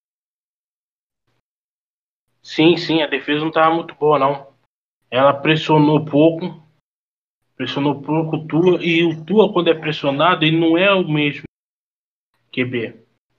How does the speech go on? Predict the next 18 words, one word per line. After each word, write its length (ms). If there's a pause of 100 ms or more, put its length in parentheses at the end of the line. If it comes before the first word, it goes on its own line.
Ele 140
não 100
é 80
a 40
mesma 360
coisa. 340
Então, 560 (200)
a 80
defesa 420
deixou 360
a 40
desejar. 440
Eu 60
esperava 480
muito 380
do 100
front 280
seven 420